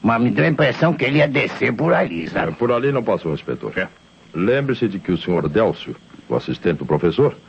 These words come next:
Speaker 2: estava no laboratório e não viu nada.
Speaker 3: É, mas há qualquer coisa que não concorda nessa história. O garoto Dodó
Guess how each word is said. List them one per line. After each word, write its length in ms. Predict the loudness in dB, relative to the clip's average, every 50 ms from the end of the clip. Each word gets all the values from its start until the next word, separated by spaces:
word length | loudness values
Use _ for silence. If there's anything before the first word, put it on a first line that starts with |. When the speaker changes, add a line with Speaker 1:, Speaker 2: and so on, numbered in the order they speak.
| -20 -20 -20 -20
Speaker 2:
estava 300 | -10 -2 0 0 2 2
no 100 | 4 4
laboratório 760 | 4 4 4 4 4 4 4 2 2 2 2 2 2 2 -2 -6 -12 -8
e 180 | -4 0 0 2
não 160 | 2 2 2 4
viu 140 | 4 4
nada. 300 | 4 6 4 4 2 0
Speaker 3:
É, 60 | -2 -2
mas 120 | -2 -2
há 200 | -2 -2 -2 0
qualquer 380 | 2 2 2 4 2 2 2 2
coisa 260 | 2 2 2 2 2
que 80 | 2
não 140 | 4 4 4
concorda 520 | 4 2 0 2 2 2 2 2 2 0 0
nessa 300 | 0 0 -2 -2 -4 -6
história. 520 | -6 -4 -2 0 0 0 -2 -6 -12 -14 -16 -18 -20 -20 -20 -20 -20 -20 -20 -20 -18 -18 -18 -18 -2 0
O 80 | 4 4
garoto 340 | 6 6 6 4 4 2
Dodó 440 | 2 2 2 2 4 2 2 2 2